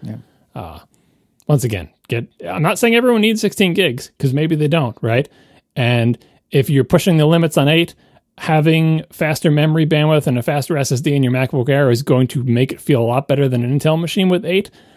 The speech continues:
Speaker 2: But if you have and need sixteen now, don't get an eight gig M one Mac. You'll be sad.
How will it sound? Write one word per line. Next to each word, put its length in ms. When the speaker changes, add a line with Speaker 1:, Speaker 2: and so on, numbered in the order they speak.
Speaker 2:
But 400
if 180
you 300
have 460
and 200
need 240
sixteen 520
now, 380
don't 200
get 160
an 120
eight 200
gig 380
M 180
one 240
Mac. 320
You'll 360
be 100
sad. 260